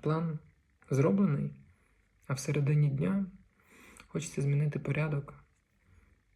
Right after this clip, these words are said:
кільком справам. Ну, для власного відчуття це цінно.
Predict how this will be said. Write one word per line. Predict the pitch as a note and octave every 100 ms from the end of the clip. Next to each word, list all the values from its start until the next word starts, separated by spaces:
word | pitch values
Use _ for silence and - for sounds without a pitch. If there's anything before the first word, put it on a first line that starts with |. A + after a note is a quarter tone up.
| _ _ _ _ _ - -
кільком | C#3+ - D3+
справам. | - - C3+ B2 B2 C3+ - _ _ _
Ну, | A3 G3 - - - _ - _ _ - _ _ _ - - - - - _ _ _ _ _ _ _ _ _ _ _ _ _ _ _ _ _ _ _ _ _ _ _ -
для | C3 C3+
власного | C#3 D#3+ D#3 D3+
відчуття | C#3 - D3 E3
це | D#3+ D3+
цінно. | - E3+ C#3 C3